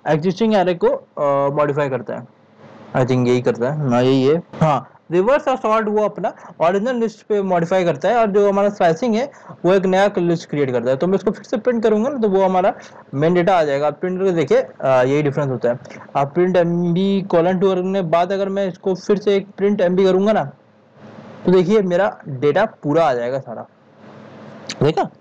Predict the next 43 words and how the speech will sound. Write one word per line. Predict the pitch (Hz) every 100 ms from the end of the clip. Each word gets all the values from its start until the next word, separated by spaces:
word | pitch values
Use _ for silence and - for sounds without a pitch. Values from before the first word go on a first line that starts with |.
| _ -
शिवा | 185 180 190
meet | 180 185
jeta | 156 143 151
आ | 139 120
गया, | 117 - - - -
jeta | 131 170
वापस | 151 143 156
आ | 135
गया, | 117 113 - 165
jeta | 123 165 180
is | 170 120 -
back, | 147 135 120 - - _ - - - - 135
jeta | 143 165
वापस | 151 143 151
आ |
गया। | 131 127
क्यों | 214
वापस | 233 226 226
आ |
गया | 220 220
jeta? | 185 233 - - _ -
क्योंकि | 170 190 202 196 180
वहाँ | 156 147 143 185 185 -
पे | 180 294 - 156
jeta, | 131 135 131 226 - - _
क्योंकि | 165 175
वो | 220 262
original | 190 202 233 285
list | 240 220
को | 240
modify | 220 214 208 226
नहीं | 226 190
किया | 143
था। | 131
इसको | 135 - 196 196 185
slicing, | 175 160 160 277 - - - 143
slicing | - 196 196 247
एक | 247
नई | 208 202 233
list | 220 214
create | 190 165
करती | 143 127 147
है | 185